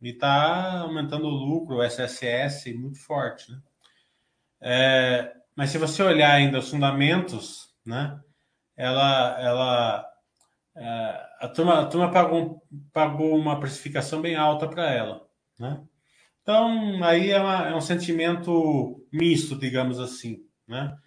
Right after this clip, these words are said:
Por um lado, ainda ela tá precificada num,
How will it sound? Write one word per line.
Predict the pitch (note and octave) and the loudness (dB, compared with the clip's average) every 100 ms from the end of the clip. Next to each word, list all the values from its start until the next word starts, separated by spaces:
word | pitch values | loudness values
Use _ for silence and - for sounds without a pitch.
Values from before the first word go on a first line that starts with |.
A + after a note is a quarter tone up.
| _ _ _ _ _ | _ _ _ _ _
Por | E3 F3+ | 2 4
um | F3+ | 6
lado, | E3+ E3 D3+ | 6 6 6
ainda | C#3+ D3 D#3+ | 4 4 4
ela | C#3 B2+ | 2 0
tá | C3 | -4
precificada | B2+ - C3 - C3 B2 A#2+ A2+ A2 - - | -6 -10 -10 -4 0 0 0 -6 -12 -18 -14
num, | A#2 A#2+ A#2 A2+ | -10 -8 -6 -8